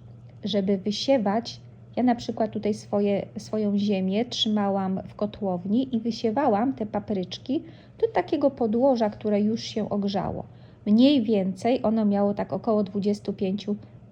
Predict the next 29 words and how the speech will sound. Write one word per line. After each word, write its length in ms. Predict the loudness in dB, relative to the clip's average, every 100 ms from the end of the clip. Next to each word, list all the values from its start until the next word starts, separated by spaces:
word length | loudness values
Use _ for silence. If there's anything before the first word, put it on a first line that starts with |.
| -6
stopni 380 | -2 -2 0 -2
Celsjusza, 800 | -2 -4 -4 -6 -8 -8 -10 -12 -14 -20 -20 -20 -16 -4
ponieważ, 600 | 2 2 4 2 0 -10 -14 -10
y, 80 | -10 -8 -4
takie 420 | -4 2 2 2 0
zimne 340 | 0 2 2 2
podłoże, 840 | 0 2 4 2 2 2 2 0 -10 -20 -20 -6
no, 460 | -2 -2 0 -2 -4
ono 180 | -6 -6
spowalnia 680 | -6 -4 2 4 4 4 2
też 460 | 0 -4 -4 -10 -12
wzrastanie 640 | -10 -4 -4 0 0 0
naszych 300 | 0 -4 -6
papryczek. 680 | -6 -6 -4 -4 -2 -4 -4 -12 -20 -20 -16
Papryczka 600 | -10 -6 -6 -4 -2 2 2
nie 200 | 2 2
zakiełkuje, 800 | 0 0 -2 -2 -2 0 0 -2 -10 -14
no 200 | -10 -6
i 200 | -6 -6 -10 -20 -4 -2
ob-, 180 | 2
umrze. 380 | 2 2 0 -8 -12 -20 -20 -20 -20 -20 -18 -16
A 60 |
dziurki 400 | -12 -14 -12 -8
robię 280 | -6 -6 -8
tak 180 | -12 -12
jak 160 | -14 -10
zawsze 340 | -12 -12 -14
na 140 | -14
paluszek. 720 | -12 -8 -8 -8 -12 -14 -14